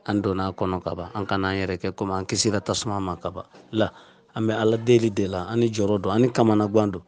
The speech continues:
Fo don min na, ni Alahu Taala ko, "Udkhulul jannata antum wa azwajukum tuhbarun." A ye don alijinɛ kɔnɔ, a n'aw furumusow, a ye nisɔndiyabagaw ye, a ye yɛrɛ nɛɛmabagaw ye.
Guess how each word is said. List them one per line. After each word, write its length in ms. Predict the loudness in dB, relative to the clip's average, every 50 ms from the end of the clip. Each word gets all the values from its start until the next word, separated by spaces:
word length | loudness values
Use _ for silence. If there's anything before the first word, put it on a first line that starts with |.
| _ -20 -20 _ _ _ _ _
Fo 180 | -8 -4 -4 -4
don 300 | -2 0 2 2 4 4
min 160 | 2 2 0 -2
na, 200 | -4 -4 -6 -10 -14 _ _ _ _ _ _ _ _ -6
ni 240 | -4 -2 -2 -2
Alahu 340 | -2 -2 0 2 2 2 0
Taala 360 | -2 -4 -4 -4 -2 -4 -4
ko, 360 | -4 -4 -4 -2 -2 -4 -6 -10 _ _ _ _ _ _ -20 -20 -20 _ _ _ _ -8 -6
"Udkhulul 640 | -4 -4 -4 -6 -4 -2 0 2 2 2 0 0 0
jannata 560 | 0 2 2 2 2 0 -2 -2 -2 -4 -2
antum 380 | 0 0 -2 -2 -2 -2 -2 -2
wa 140 | -2 0 0
azwajukum 640 | 0 0 0 0 0 0 -2 -4 -6 -6 -6 -6 -6
tuhbarun." 640 | -4 -4 -4 -4 -2 -2 0 0 0 -2 -4 -4 -6 -12 -20 -20 -6 0 4
A 100 | 6 6
ye 60 | 6
don 240 | 6 6 6 6 6
alijinɛ 300 | 4 2 0 0 0 0 -2
kɔnɔ, 180 | -4 -6 -4
a 40 | -4
n'aw 180 | -4 -4 -4 -4
furumusow, 640 | -4 -4 -4 -2 -2 -2 -2 0 -2 -2 -4 -6 -10 -18 -20 -20 -20 -18 -12
a 80 | -8 -6
ye 140 | -4 -2 -2
nisɔndiyabagaw 840 | 0 0 -2 -2 -2 -4 -4 -4 -4 -4 -4 -4 -4 -6 -4 -4
ye, 120 | -6 -6 -6
a 100 | -4 -4
ye 160 | -4 -4 -4
yɛrɛ 140 | -4 -6 -8
nɛɛmabagaw 720 | -8 -6 -8 -6 -6 -8 -8 -8 -8 -6 -6 -6 -6 -6
ye. 100 | -6 -8